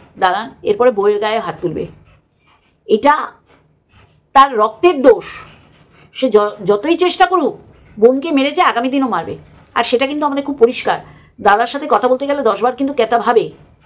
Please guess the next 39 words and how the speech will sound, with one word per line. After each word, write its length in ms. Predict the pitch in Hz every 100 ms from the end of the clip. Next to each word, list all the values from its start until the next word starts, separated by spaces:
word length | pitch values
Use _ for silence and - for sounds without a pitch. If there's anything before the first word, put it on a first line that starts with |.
| _ _ -
হ্যাঁ, 200 | 247 247
এই 140 | 254
যে 160 | 220 190
বলে, 300 | 233 262 254 _ -
যখন 300 | 202 240 262
বলছে 200 | 262 262
যে 100 | 247
দাদা 300 | 226 220 220
বেগতিক 480 | 202 208 233 262
কিছু 260 | - 262 277
বলবে, 280 | 233 262 302
তখনই 260 | 240 202
ক্যামেরা 240 | - 175 175
সরিয়ে 280 | 175 190 156
নেয়। 180 | 143 131 _ _ _ _ -
আর 140 | 208
দাদাকে 360 | 208 220 214 220
দেখাতেই 320 | 214 220 220
হবে, 200 | 202 196
ও 140 | - 220
জানে 280 | 226 196 - - _ -
যে 180 | 196 214
আমার 280 | 185 196 190
বিড়াল 280 | 180 202 208
ছানাকে 320 | 220 220 220
দেখিয়ে 300 | 190 185 226
আমি 100 | 214
প্রচুর 480 | 208 208 - 277 240
ভিউজ 400 | 208 214 - -
ইনকাম 320 | 214 208 208
করি। 200 | 202 175 - _ _ _ _ _ _ -
তাহলে 140 | 175
আমার 280 | 202 196 220
এই 200 | 220 214
তৈলঙ্গ 400 | 214 214 240 254
দাদাকে 360 | 254 196 208 226
বারণ 340 | 180 170 226
করে 160 | 247 254
সবাই, 300 | 240 233 190